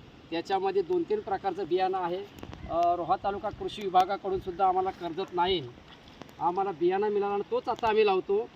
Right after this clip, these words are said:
कर्जत, अ, नऊ म्हणजे कर्जत नाईन ती आता त्याची आम्ही लावणी करत आहोत. आणि सगळे आमचे पण, अ, क-, युवा कृषी उद्योगमधल्या दोन महिला आहेत, शेतकरी आहेत,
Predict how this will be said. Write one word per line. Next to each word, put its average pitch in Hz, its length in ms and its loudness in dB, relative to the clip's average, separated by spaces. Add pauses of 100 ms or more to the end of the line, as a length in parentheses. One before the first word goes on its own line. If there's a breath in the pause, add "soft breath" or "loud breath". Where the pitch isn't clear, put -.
(140)
कर्जत, 190 460 0
अ, 427 140 -2
नऊ 403 260 4
म्हणजे 359 240 -2
कर्जत 381 400 -4
नाईन 415 320 4 (720)
ती - 80 4
आता 392 200 0
त्याची 381 260 -6
आम्ही 415 340 2 (160)
लावणी 180 260 2
करत - 240 -2
आहोत. 185 220 0 (520)
आणि 202 380 6 (120)
सगळे 220 240 0
आमचे 359 280 2
पण, 392 220 0
अ, 392 220 2 (640)
क-, 349 220 0
युवा 180 160 4
कृषी 403 260 -4
उद्योगमधल्या 381 600 0
दोन 381 260 0
महिला 370 260 0
आहेत, 359 200 0 (960)
शेतकरी 226 320 2
आहेत, 180 260 0